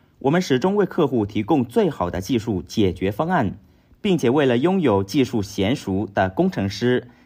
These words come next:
以满足目前各个供应商的国际标准，D T C集团始终进行定期的技术培训计划，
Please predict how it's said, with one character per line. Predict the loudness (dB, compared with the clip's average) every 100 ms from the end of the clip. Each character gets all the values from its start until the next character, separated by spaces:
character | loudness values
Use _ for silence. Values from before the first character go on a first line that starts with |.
| -2
以 | 0
满 | 2 0
足 | 0
目 | 0 0
前 | 0 -2 -2
各 | 0 0
个 | 2 -2
供 | 0 0
应 | 0
商 | 0 -2 -2
的 | -4
国 | -4 -4 -4
际 | 0
标 | 0
准 | 2 2 0 -4 -16 -20 _ _ -4
，D | -2
T | 0 -2
C | -2
集 | -4 -4
团 | 0 0 0
始 | -2 0
终 | 2 0
进 | 2 0
行 | 0 -4
定 | 0 0
期 | 0 -2 -2
的 | -2
技 | -4 2 2
术 | 2 -4 -6
培 | -4 -2 -2
训 | 0 -2
计 | 0 0
划， | 4 4 2